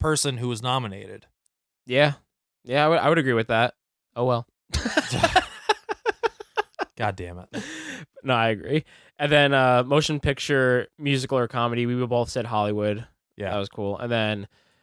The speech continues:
Speaker 2: motion picture drama, you said Marriage Story, I said The Irishman, and then nineteen seventeen won.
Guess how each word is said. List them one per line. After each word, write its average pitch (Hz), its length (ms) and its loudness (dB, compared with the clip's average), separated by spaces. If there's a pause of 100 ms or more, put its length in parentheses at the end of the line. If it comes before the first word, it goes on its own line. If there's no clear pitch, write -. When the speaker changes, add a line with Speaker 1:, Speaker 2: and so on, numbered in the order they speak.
(280)
Speaker 2:
motion 196 300 -2
picture 190 360 2
drama, 151 720 2 (160)
you 151 100 -6
said 185 180 2
Marriage 175 300 2
Story, 180 440 0
I 139 120 2
said 160 220 -2
The 151 100 -2
Irishman, 156 520 0
and 131 200 -4
then 131 140 0
nineteen 120 320 -4
seventeen 95 420 -10
won. 131 240 -16